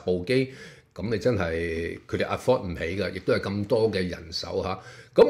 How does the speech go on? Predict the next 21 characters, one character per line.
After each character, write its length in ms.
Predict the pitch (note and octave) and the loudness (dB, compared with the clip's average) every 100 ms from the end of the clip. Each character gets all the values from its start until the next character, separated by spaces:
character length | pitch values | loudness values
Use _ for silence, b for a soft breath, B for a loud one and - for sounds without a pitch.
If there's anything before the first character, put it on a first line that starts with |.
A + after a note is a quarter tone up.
| B3 | 8
換 200 | E3+ D#3 | 8 10
而 40 | |
言 340 | C#3+ C3 C#3 | 8 6 4
之 240 | C3 G3+ A3 | 2 4 8
呢， 60 | G#3+ | 10
呢 160 | F#3+ | 10
個 60 | E3+ | 6
Football 460 | D#3 F#3+ F#3+ F#3 | 6 4 6 4
Video 300 | F3 F3 F3 | 6 6 6
Support 420 | D#3+ A2+ - D#3+ D#3 | 6 2 2 4 4
呢， 80 | - | 2
其 180 | G2+ F#2 | -2 0
實 140 | G#2 | 0
提 180 | - F#2+ | 0 -2
供 160 | F#2 C3 | 0 2
嘅 100 | A2 | 2
數 240 | A2+ G2+ | 2 0
像 220 | G2 F2+ | 0 -2
畫 260 | F2 F2 G#2 | -2 -2 -2
面 220 | G#2 F#2 | 0 0
呢 100 | A2+ | -2